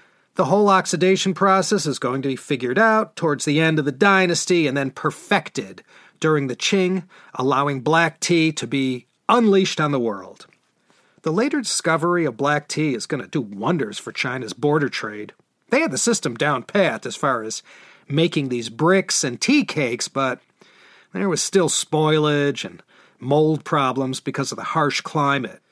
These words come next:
The tea bricks and cakes, still produced from processed green tea, also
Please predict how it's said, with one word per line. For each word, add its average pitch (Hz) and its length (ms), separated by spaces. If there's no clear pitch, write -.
The 170 120
tea 196 320
bricks 180 500
and 107 140
cakes, 170 520
still 247 260
produced 165 400
from 120 160
processed 139 580
green 151 320
tea, 147 440
also 143 640